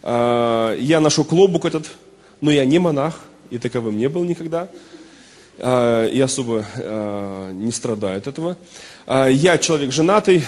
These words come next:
а, у меня супруга, а, шестеро детей.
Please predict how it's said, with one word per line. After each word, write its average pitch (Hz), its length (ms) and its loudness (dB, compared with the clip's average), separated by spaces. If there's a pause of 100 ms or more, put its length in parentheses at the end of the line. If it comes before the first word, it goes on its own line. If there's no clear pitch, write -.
а, 131 300 0
у 131 120 2
меня 143 180 0
супруга, 170 600 2 (400)
а, 110 260 -4
шестеро 113 680 -2 (360)
детей. 165 600 0